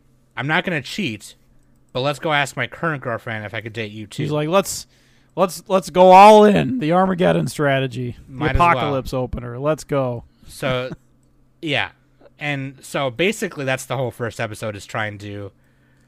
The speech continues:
Speaker 1: uh,
Speaker 2: That's
Speaker 1: con-
Speaker 2: how you do it, though. It, like, if you start from day one and you say, "Let's try this," then it could work.
Speaker 1: Yeah.
Speaker 2: Especially if you're in an anime and
Speaker 1: So
Speaker 2: not
Speaker 1: I,
Speaker 2: real life.
Speaker 1: I, I have a lot of,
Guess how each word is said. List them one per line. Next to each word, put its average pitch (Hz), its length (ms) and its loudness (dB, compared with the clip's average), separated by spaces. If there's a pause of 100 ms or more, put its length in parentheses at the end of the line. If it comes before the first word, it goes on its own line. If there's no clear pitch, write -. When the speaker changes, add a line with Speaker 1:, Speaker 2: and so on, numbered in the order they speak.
(380)
Speaker 1:
uh, 104 520 -8 (200)
Speaker 2:
That's 190 200 -4
Speaker 1:
con- 131 80 -6
Speaker 2:
how 220 60 -2
you 208 160 -4
do 254 240 -8
it, 269 140 -8
though. 123 400 -6
It, 151 160 -12
like, 139 200 -12
if 139 160 -12
you 143 80 -10
start 175 360 -6
from 175 180 -14
day 180 240 -4
one 180 480 -2
and 139 140 -8
you 135 80 -8
say, 143 300 -6
"Let's 143 320 -10
try 180 340 -8
this," 131 360 -14
then 143 160 -10
it 147 120 -14
could 180 240 -4
work. 147 400 -8 (1300)
Speaker 1:
Yeah. 165 180 0
Speaker 2:
Especially 180 200 -4
if - 100 -8
you're 170 120 -4
in 170 180 -4
an 156 140 -6
anime 151 320 -8
and 131 220 -18 (720)
Speaker 1:
So - 160 -2
Speaker 2:
not 170 60 2
Speaker 1:
I, 208 140 4
Speaker 2:
real 147 120 -2
life. 196 340 -2
Speaker 1:
I, 175 100 2
I 208 40 2
have 247 200 4
a 226 60 -2
lot 175 220 0
of, 160 220 -4